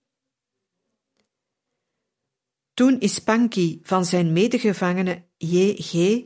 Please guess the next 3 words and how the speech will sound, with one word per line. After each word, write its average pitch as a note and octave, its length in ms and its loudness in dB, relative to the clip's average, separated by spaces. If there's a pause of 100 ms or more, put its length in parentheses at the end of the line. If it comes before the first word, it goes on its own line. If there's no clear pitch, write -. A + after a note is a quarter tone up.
(720)
een F#3+ 200 0
vroegere A#3 500 0
politiefunctionaris G#3 1400 -2